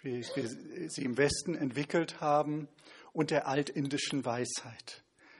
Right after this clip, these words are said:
Wenn wir in die altindischen Schriften, sei es Ayurveda-Texte, seien es die Upanishaden oder andere Schriften hineinschauen, dann werden wir feststellen,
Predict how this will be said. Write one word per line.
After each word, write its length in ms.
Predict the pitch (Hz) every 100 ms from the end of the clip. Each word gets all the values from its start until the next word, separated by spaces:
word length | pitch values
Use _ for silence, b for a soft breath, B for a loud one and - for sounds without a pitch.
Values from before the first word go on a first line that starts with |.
| b 151
Wenn 160 | 165
wir 100 | 180
in 100 | 180
die 160 | 175 180
altindischen 920 | 170 196 202 180 170 165 - 160 160
Schriften, 1040 | - 196 190 - - 190 185 180 180 175 -
sei 360 | 160 156 170
es 260 | 160 - -
Ayurveda-Texte, 1160 | 170 175 180 165 170 160 156 160 143 - - 156
seien 540 | 139 139 143 151 147 156
es 220 | 160 -
die 200 | - 143
Upanishaden 1080 | - 147 143 139 - 151 156 170 160 151 165
oder 260 | 139 143
andere 300 | 160 165 165
Schriften 420 | - 156 - -
hineinschauen, 840 | 131 131 131 156 170 - 139 139 147 B B B B -
dann 100 | 147
werden 220 | 165 170
wir 100 | 165
feststellen, 640 | 175 175 - 180 170 165